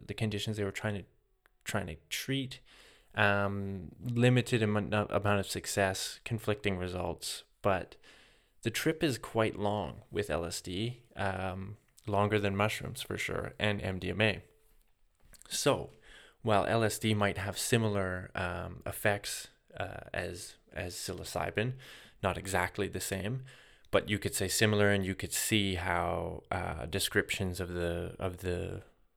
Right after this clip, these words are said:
of the drug state, the altered state of consciousness on both of those, you could be like, "Okay, that's kinda similar." I could see where if you're gonna use one for therapy, you might use the other. But when you think about just the length of the trip, um, it gets expensive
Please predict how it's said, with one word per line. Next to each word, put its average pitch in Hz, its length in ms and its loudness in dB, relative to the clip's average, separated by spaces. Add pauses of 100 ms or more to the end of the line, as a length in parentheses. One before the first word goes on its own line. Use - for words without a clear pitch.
(120)
of 92 180 -2
the 92 60 0
drug 92 300 0
state, 87 460 -4
the 101 100 2
altered 92 320 -2
state 95 240 -2
of - 80 -10
consciousness - 580 -4
on 90 120 -2
both 92 260 2
of 92 100 -6
those, 90 240 0
you 92 80 -10
could - 120 -6
be 104 60 2
like, 117 80 2
"Okay, 131 200 2
that's 92 200 0
kinda 87 200 -6
similar." 92 480 0 (420)
I 95 40 0
could - 160 -4
see 101 240 2
where 87 320 0
if - 180 -6
you're 98 80 -2
gonna 92 140 -2
use 87 200 -6
one 92 180 0
for 92 100 -8
therapy, 90 340 0
you 87 80 -2
might 85 180 -4
use 87 180 -8
the 90 120 -4
other. 87 320 -4
But 113 240 0 (680)
when 104 120 2
you 98 80 0
think 110 180 4
about 92 180 2
just 98 200 -2
the 90 80 0
length 123 360 0
of - 140 -4
the - 80 -8
trip, - 460 -2 (720)
um, 90 460 -2 (920)
it - 140 0
gets - 180 4
expensive 110 600 -2